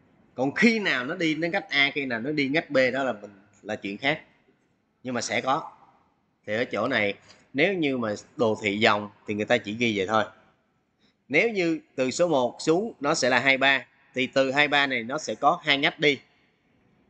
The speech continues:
Hai cái, hai cái, hai cái, cái hướng, hai cái hướng đi. Một hướng là đi qua sáu, một hướng đi qua bốn, năm. Nếu đi qua sáu thì lại có hai hướng rẽ. Đi qua bảy hoặc đi qua tám. Dù đi bảy hay đi tám đều về chín.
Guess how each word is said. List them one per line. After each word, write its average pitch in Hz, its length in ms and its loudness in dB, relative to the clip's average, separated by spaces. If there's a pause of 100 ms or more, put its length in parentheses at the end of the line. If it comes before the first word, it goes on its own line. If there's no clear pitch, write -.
(200)
Hai 135 200 0
cái, 139 220 -6
hai 143 260 2
cái, 143 220 -4
hai 143 160 2
cái, 170 280 -6
cái 175 120 -2
hướng, 208 280 2 (140)
hai 139 160 0
cái 147 120 -2
hướng 160 160 -4
đi. 131 220 0 (440)
Một 113 200 -10
hướng 185 200 0
là 123 80 -2
đi 127 120 0
qua 123 140 0
sáu, 147 300 0 (720)
một 113 180 -10
hướng 160 200 0
đi 143 80 0
qua 123 180 0
bốn, 143 160 -2
năm. 131 180 2 (1900)
Nếu 196 180 4
đi 202 120 2
qua 156 180 0
sáu 160 280 -4
thì 151 140 -4
lại 110 180 -2
có 165 140 -2
hai 165 200 0
hướng 156 180 0
rẽ. 131 280 0 (1120)
Đi 135 120 -4
qua 135 140 -4
bảy 117 280 0
hoặc 139 260 -4
đi 127 100 0
qua 123 160 0
tám. 147 320 0 (220)
Dù 143 260 4
đi 160 180 2
bảy 135 240 0
hay 165 160 2
đi 147 140 0
tám 135 240 -2
đều 117 140 0
về 110 180 0
chín. 143 220 -4